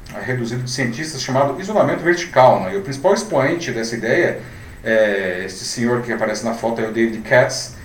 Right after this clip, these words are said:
que é diretor do Centro de Pesquisa em Prevenção, Yale Griffin. Ele propõe basicamente o quê, né? Isolar os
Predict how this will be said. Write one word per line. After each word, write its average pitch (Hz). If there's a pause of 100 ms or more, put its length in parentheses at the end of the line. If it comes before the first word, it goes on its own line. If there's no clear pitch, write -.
(380)
que 117
é 117
diretor 131
do 165
Centro 165
de 151
Pesquisa 131
em 107
Prevenção, 131
Yale 131
Griffin. 117 (540)
Ele 202
propõe 226 (580)
basicamente 175
o -
quê, 110
né? 101
Isolar 180
os 131